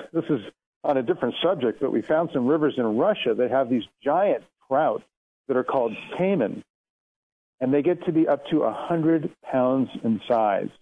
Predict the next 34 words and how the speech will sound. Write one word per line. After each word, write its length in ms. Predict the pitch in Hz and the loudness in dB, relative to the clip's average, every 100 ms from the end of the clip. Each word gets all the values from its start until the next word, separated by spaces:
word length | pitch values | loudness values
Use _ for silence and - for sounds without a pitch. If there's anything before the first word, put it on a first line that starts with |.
| - | -4
And 100 | 123 | 0
these 140 | 156 175 - | 2 0 -4
trout 380 | 196 165 123 - _ _ _ | 0 0 0 -4 _ _ _
feed 200 | - 170 | 0 2
on 200 | 151 139 - | 4 0 -2
adult 480 | 117 107 139 139 143 123 - | -6 -2 0 0 -2 -10 -4
salmon. 440 | 135 131 110 - - _ _ _ - | 0 2 0 -4 -12 _ _ _ -8
And 120 | 127 | -4
so 100 | 139 | -4
Tucker 380 | 123 175 180 160 | -2 -2 0 2
writes 300 | 123 135 143 - | 2 2 0 0
about 300 | 139 127 - | 0 0 -4
the 80 | |
quest 340 | - - 151 - - | -6 -2 -2 -2 -8
for 80 | 123 | -4
the 120 | 107 | -4
giant 420 | 101 135 135 110 - | 0 0 2 -2 -4
caiman 320 | 151 151 120 | -2 0 2
in 120 | 113 110 | 0 2
Russia. 420 | 135 - 113 104 - _ _ _ _ | 0 0 -4 -4 -10 _ _ _ _
So 120 | 151 135 | -2 0
if 100 | 147 | 2
you 100 | 175 | 2
want 160 | 190 | 2
a 60 | 139 | 0
great 320 | 139 170 165 | 2 2 2
read, 240 | 156 180 143 | 2 2 2
and 80 | |
you 80 | 127 | 0
can 160 | - 139 | -2 0
also 260 | 151 - 131 | 0 0 0
get 180 | 139 | 0
it 80 | 131 | 0
on 180 | 123 120 | 0 0